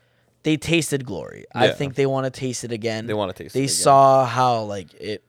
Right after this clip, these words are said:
Speaker 1: benefited them from a, from a business standpoint.
Speaker 2: For, for everything.
Speaker 1: It, it
Speaker 2: <laughs> That was, it was
Speaker 1: benefited them.
Speaker 2: massive.
Speaker 1: Yeah,
Speaker 2: It was,
Speaker 1: exactly.
Speaker 2: that,
Speaker 1: It
Speaker 2: that, that
Speaker 1: benefited
Speaker 2: trophy
Speaker 1: them
Speaker 2: was
Speaker 1: very,
Speaker 2: massive.
Speaker 1: very greatly. So I do see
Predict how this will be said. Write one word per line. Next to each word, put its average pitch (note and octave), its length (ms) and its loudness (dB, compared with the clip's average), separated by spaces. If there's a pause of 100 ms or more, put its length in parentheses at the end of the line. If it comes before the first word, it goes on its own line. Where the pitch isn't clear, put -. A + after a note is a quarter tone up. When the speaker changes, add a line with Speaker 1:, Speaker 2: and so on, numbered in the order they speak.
Speaker 1:
benefited C#3 480 0
them C3 200 -8
from E3 260 -2
a, - 60 -4 (100)
from D#3+ 200 -2
a D#3 60 4
business D3+ 380 -2
standpoint. C#3+ 420 -6
Speaker 2:
For, - 120 -14
for G2+ 80 -12
everything. G#2 540 -4
Speaker 1:
It, D3+ 280 6
it C#3+ 180 2
Speaker 2:
<laughs> - 0 -
That D3 160 4
was, B2 80 0
it G#2+ 40 4
was A#2 100 4
Speaker 1:
benefited A2+ 40 -2
them. A2 40 -6
Speaker 2:
massive. D3+ 220 2
Speaker 1:
Yeah, C#3 260 6
Speaker 2:
It G2+ 80 -4
was, G2+ 80 -4
Speaker 1:
exactly. A#2+ 180 0 (120)
Speaker 2:
that, A#2 40 -2
Speaker 1:
It C3 40 4
Speaker 2:
that, D3 60 8
that D3 120 0
Speaker 1:
benefited E3 260 2 (120)
Speaker 2:
trophy D#3 120 2
Speaker 1:
them F#2+ 60 -4
Speaker 2:
was F#2+ 120 -6
Speaker 1:
very, D#3 440 2
Speaker 2:
massive. C#3 40 -6
Speaker 1:
very C#3 200 -6
greatly. - 500 -20 (420)
So - 220 -2
I C3+ 160 4
do D3 300 -8
see B2 680 -10